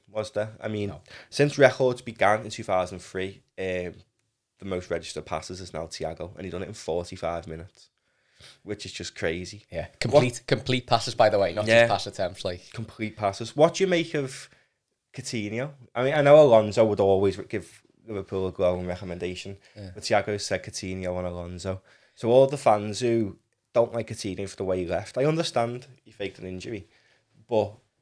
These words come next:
Speaker 1: he was still one of our best players,
Speaker 2: Yeah, and
Speaker 1: and he's still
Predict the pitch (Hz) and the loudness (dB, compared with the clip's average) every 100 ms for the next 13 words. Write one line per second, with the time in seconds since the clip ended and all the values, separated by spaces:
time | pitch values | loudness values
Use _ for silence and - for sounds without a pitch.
0 | _ _ _ _ _ _ 123 101 - 104 | _ _ _ _ _ _ -10 -6 -2 -2
1 | 98 95 87 76 - - 98 117 123 139 | -2 -2 -2 -4 -8 -2 0 2 0 0
2 | - 104 107 101 - - 117 117 110 | -4 -2 -2 -2 -4 0 2 4 2